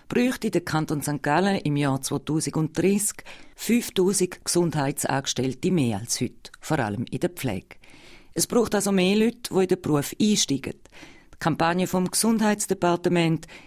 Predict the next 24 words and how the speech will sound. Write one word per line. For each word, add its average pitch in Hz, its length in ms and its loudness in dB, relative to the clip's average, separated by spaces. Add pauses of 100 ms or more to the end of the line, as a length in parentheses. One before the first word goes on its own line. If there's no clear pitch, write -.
(120)
zielt 214 320 2
dabei 185 280 2
auch 120 280 -4
auf - 160 -6
Emotionen. 143 680 0 (440)
Sie - 160 -6
steht 127 320 -2
unter 147 180 0
dem 156 160 0
Titel 160 400 0
Heldinnen 170 640 2
und 156 240 0
Helden 202 480 2 (340)
und 208 140 0
auf 214 120 -2
Plakat 202 720 0
danken 190 400 0
zum 165 140 -2
Beispiel 147 380 0
bekannte 123 480 -4
Leute 185 260 0
aus 151 100 -4
der 147 140 -2
Region 175 420 2